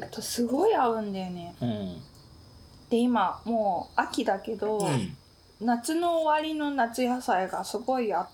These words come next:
Speaker 1: て、
Speaker 2: うんうんうん。
Speaker 1: こういう時期も最高だね。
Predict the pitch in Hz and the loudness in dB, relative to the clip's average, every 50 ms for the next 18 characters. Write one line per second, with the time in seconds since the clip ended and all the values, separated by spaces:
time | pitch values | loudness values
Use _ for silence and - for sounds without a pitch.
0 | - - 208 202 202 190 190 185 240 - - 127 104 104 131 208 208 190 - - | -6 -4 -4 -4 -4 -4 -8 -10 -10 -8 -6 -6 -6 -6 -6 -8 -10 -10 -10 -10
1 | 185 185 180 87 - - - - 254 262 269 262 262 262 262 269 269 269 254 - | -10 -10 -10 -10 -10 -8 -6 -2 0 2 2 2 2 2 0 0 0 -2 -6 -6
2 | 220 - 254 240 - - 226 208 185 185 190 185 185 208 - - - 208 220 220 | -6 -6 -6 -4 -4 -4 -4 -4 -4 -6 -6 -6 -8 -10 -8 -6 -6 -6 -6 -2
3 | - - 240 247 240 247 247 247 247 247 247 247 240 - | 0 0 2 2 2 2 2 2 2 0 0 -2 -4 -6